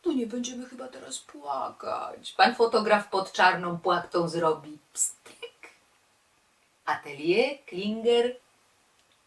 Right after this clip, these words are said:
Grabenstrasse, Braunau. A Braunau to niewielkie, ale godne miasto. Solidne firmy, poczciwi sąsiedzi. Woń ciasta drożdżowego i szarego mydła.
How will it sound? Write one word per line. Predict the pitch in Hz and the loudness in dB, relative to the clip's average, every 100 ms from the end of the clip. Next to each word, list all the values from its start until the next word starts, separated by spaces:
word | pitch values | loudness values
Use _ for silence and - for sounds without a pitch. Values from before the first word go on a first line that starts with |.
| - | -2
Grabenstrasse, | 156 170 185 196 - - 160 160 147 139 | 4 6 6 2 -4 -2 -2 -2 -6 -10
Braunau. | 123 131 127 123 120 113 _ _ _ _ _ _ _ _ - - - | -8 -8 -8 -10 -14 -16 _ _ _ _ _ _ _ _ -20 -18 -2
A | 220 | 0
Braunau | 190 165 156 139 | 6 4 4 -6
to | 117 120 | -10 -12
niewielkie, | 131 165 214 214 196 | -8 -4 -4 -4 0
ale | 165 147 135 135 135 - - _ | 2 2 -4 -10 -12 -16 -20 _
godne | - 131 123 123 120 | -2 2 2 0 -10
miasto. | 127 104 104 - - - _ _ _ - | -10 -12 -10 -10 -12 -18 _ _ _ -12
Solidne | - 160 139 135 107 104 | -4 -4 -4 -12 -12 -16
firmy, | 131 131 127 120 - - | -14 -14 -12 -14 -16 -20
poczciwi | 117 - 135 123 | -16 -12 -12 -12
sąsiedzi. | 113 - - 123 135 131 127 _ _ _ _ _ _ _ _ _ _ 135 | -12 -12 -12 -14 -16 -20 -20 _ _ _ _ _ _ _ _ _ _ -10
Woń | 143 143 139 131 _ - | -4 -4 -4 -14 _ -8
ciasta | 135 127 - 135 | -4 -2 -4 -6
drożdżowego | 131 131 135 131 139 127 127 101 104 _ _ _ _ _ _ _ _ _ _ _ _ _ _ - | -14 -16 -14 -14 -16 -16 -16 -18 -20 _ _ _ _ _ _ _ _ _ _ _ _ _ _ -18
i | 135 | -12
szarego | 139 131 123 113 120 | -8 -6 -8 -12 -16
mydła. | - 110 113 110 | -18 -20 -20 -18